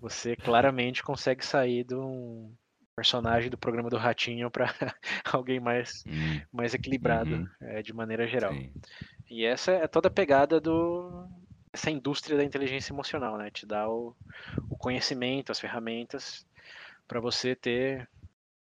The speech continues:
Speaker 1: o melhor controle disso e uma melhor capacidade de fazer isso. Lembrando que você
Speaker 2: Uhum.
Speaker 1: também tá imbuído num contexto cultural onde isso é valorizado e demandado. Hoje você não pode ser o rei da França e simplesmente pedir o que você quer, de quem você quer, <laughs> da maneira que você quer.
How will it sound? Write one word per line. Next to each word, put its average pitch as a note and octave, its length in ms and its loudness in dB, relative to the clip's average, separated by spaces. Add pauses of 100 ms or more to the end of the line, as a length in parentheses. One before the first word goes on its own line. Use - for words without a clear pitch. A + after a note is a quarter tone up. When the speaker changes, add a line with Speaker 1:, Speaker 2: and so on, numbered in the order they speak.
(160)
Speaker 1:
o E3+ 100 -14
melhor C3+ 260 4
controle C#3 440 6
disso B2 340 0
e - 20 0
uma C3 80 0
melhor B2+ 160 4
capacidade B2 580 0
de - 60 -8
fazer B2 280 -4
isso. - 320 -10 (680)
Lembrando C3+ 480 8
que - 100 -6
você - 80 -4
Speaker 2:
Uhum. - 40 -10
Speaker 1:
também C#3+ 280 2
tá D3+ 360 6 (200)
imbuído C#3+ 600 4
num D3+ 100 0
contexto C#3+ 400 -2
cultural C3 500 2
onde C3+ 240 -2
isso C#3+ 400 -2 (380)
é A#2+ 160 -4
valorizado B2+ 920 2
e C3+ 220 -12
demandado. C3 600 2 (1300)
Hoje C3 240 6
você D3 200 4
não D3+ 120 6
pode C#3+ 260 8
ser D3 80 4
o C3 40 6
rei B2+ 120 4
da B2 120 6
França C3 420 0
e C3 60 2
simplesmente C3 500 -2
pedir B2+ 180 -2
o B2 40 -2
que - 80 -8
você B2+ 260 -2
quer, A#2 200 2
de - 80 -2
quem - 160 0
você A#2 200 -4
quer, A#2+ 180 -2
<laughs> - 0 -
da B2+ 120 -4
maneira B2+ 260 2
que B2+ 60 -10
você A#2+ 220 -4
quer. G#2+ 220 -6